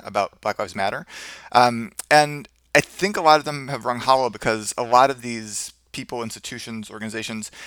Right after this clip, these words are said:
they don't have a strong track record of supporting civil rights or, or really caring about Black people in their own organizations. Um, I think there have been some exceptions to that,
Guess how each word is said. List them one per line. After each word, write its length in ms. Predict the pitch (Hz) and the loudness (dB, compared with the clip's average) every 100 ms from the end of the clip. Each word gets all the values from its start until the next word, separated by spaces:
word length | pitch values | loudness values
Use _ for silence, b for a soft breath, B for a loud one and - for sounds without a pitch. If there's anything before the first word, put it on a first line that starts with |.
| B - | B -6
they 80 | 139 | -4
don't 80 | |
have 120 | 160 147 | -4 -4
a 40 | |
strong 320 | - 127 123 | -4 -2 -2
track 320 | 110 123 123 | 2 4 4
record 320 | 110 104 104 101 | 0 -8 -8 -4
of 400 | 107 101 101 98 | -4 -4 -8 -12
supporting 640 | - - 123 113 107 98 95 | -14 -8 -6 -4 -6 -8 -10
civil 240 | - 104 | -10 -6
rights 240 | 104 104 | -4 -4
or, 100 | 107 107 | -6 -10
or 180 | 110 | -8
really 180 | 117 117 | -8 -8
caring 340 | - 117 113 107 | -6 -6 -6 -4
about 260 | 101 92 _ - | -4 -6 _ -2
Black 160 | 113 - | -2 -2
people 200 | 107 110 | -6 -6
in 60 | |
their 140 | 107 110 | -6 -8
own 120 | 107 | -8
organizations. 800 | 104 104 92 104 101 - - - B B B B | -10 -12 -10 -10 -12 -16 -20 -20 B B B B
Um, 420 | 117 107 104 104 | 2 4 -2 -4
I 60 | 147 | -2
think 100 | 139 | 0
there 60 | 147 | -2
have 40 | |
been 140 | 147 | -4
some 140 | - 139 | -4 -2
exceptions 340 | 127 107 107 - | -2 -2 -8 -4
to 40 | |
that, 240 | 104 113 | 0 0